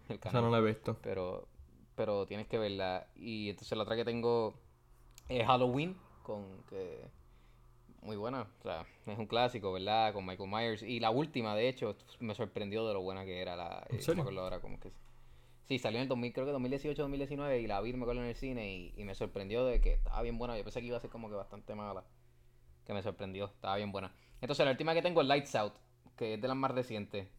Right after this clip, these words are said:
Speaker 1: que yo no sé, ¿tú la has visto, esa?
Speaker 2: Lights Out, no.
Speaker 1: Lights Out, hermano, pues tienes que verla. Está bien buena esa película. Pero sabes la premisa, ¿verdad?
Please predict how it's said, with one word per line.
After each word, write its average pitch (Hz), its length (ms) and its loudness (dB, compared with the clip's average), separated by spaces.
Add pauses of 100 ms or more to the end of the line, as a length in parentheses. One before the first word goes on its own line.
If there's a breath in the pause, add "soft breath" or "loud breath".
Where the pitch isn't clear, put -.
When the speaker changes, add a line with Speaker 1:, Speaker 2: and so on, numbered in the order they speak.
(180)
Speaker 1:
que 98 460 -4
yo 110 80 -4
no 165 80 -2
sé, 180 80 0
¿tú 214 80 -6
la 220 60 2
has 359 60 2
visto, 117 360 -2 (160)
esa? 147 300 -6 (120)
Speaker 2:
Lights 120 460 8
Out, 139 220 10
no. 110 260 2 (1120)
Speaker 1:
Lights 110 320 0
Out, 120 240 6 (280)
hermano, 113 400 2
pues 127 140 2
tienes 127 220 -2
que 131 160 4
verla. 107 340 0 (300)
Está - 260 -6
bien 113 300 -2
buena 110 220 -4
esa 107 140 -12
película. 95 440 -8 (400)
Pero 120 160 6
sabes 135 180 4
la 180 80 8
premisa, 127 400 0
¿verdad? 101 360 -2